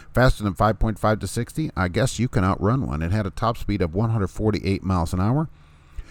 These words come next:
So maybe on your Ninja or whatever, you can get away with them. That would be pretty good.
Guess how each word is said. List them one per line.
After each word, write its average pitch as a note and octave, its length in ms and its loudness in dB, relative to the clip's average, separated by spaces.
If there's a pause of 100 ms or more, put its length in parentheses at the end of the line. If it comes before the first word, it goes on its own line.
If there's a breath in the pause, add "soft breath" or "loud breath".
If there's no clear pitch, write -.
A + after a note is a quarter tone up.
(120)
So B2 220 4
maybe B2 320 4
on A2+ 180 4
your G2+ 120 4
Ninja G#2 340 2
or A2 200 0
whatever, A#2+ 320 2
you A2+ 200 -2
can B2+ 180 -2
get G#2 140 0
away F#2 240 -2
with A#2 180 -6
them. B1+ 240 -8
That F2+ 220 -4
would F2 200 -4
be F#2+ 260 -2
pretty F#2 300 -4
good. G2+ 320 -2